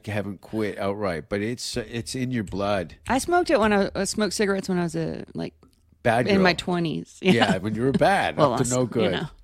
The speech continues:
Speaker 2: And
Speaker 1: No.
Speaker 2: I loved it.
Speaker 1: You like smoking cigarettes?
Speaker 2: Yeah, I like the smell of it still.
Speaker 1: Okay.
Speaker 2: Mm-hmm.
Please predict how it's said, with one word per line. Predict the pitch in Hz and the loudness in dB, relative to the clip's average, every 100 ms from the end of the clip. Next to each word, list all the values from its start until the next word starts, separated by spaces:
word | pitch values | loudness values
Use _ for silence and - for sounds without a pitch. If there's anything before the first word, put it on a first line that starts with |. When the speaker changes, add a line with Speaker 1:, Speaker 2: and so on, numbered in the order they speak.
| - - - | -20 -14 0
Speaker 2:
And | 202 | 2
Speaker 1:
No. | 220 | 4
Speaker 2:
I | 247 | 4
loved | 175 196 - | 2 2 -4
it. | - - - - - - - | -12 -12 -20 -20 -20 -14 0
Speaker 1:
You | 143 | 2
like | 160 | 2
smoking | - 175 127 | 0 -2 -2
cigarettes? | 190 190 175 170 | -4 0 2 6
Speaker 2:
Yeah, | 233 196 160 - | 6 6 2 4
I | 208 | 4
like | 233 214 | 4 2
the | |
smell | 180 190 196 | 0 4 4
of | 185 | 2
it | - | -2
still. | - 147 143 - - | -4 -6 -6 -8 -6
Speaker 1:
Okay. | 196 226 220 160 | -4 -2 -2 -2
Speaker 2:
Mm-hmm. | 160 165 | -2 -2